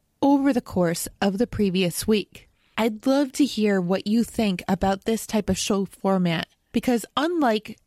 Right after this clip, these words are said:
my other solo episodes, these will be a little bit longer and will cover a variety of topics. As always, if you relate to anything that I'm talking about,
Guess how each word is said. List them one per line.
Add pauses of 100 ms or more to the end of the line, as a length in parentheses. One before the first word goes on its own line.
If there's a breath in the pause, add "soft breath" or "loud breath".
(220)
my
other
solo
episodes, (360 loud breath)
these
will
be
a
little
bit
longer
and
will
cover
a
variety
of
topics. (880)
As
always,
if
you
relate
to
anything
that
I'm
talking
about,